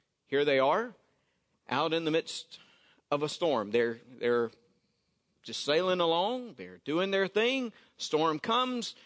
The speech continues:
Jesus sleeping. They come, they wake him up. He basically says, uh, "Winds and waves, be still." Peace. What happens?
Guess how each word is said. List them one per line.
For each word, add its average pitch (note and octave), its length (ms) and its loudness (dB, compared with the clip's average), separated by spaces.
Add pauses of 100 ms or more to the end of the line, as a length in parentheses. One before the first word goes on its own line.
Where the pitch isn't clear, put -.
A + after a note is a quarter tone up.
(120)
Jesus C#3 360 -4
sleeping. A#3 600 -2 (200)
They C3 120 0
come, D3+ 240 -2
they C3 100 2
wake B2 260 0
him D#3 120 -2
up. B3+ 400 0 (300)
He F#3+ 280 0
basically D3 560 0
says, B2+ 580 0 (280)
uh, A#2+ 400 0
"Winds F3 340 -2
and D3+ 120 -2
waves, F3 360 2
be C3+ 100 -6
still." C#4 640 0 (960)
Peace. A#3 680 -4 (540)
What D#3+ 180 2
happens? A#3+ 640 -4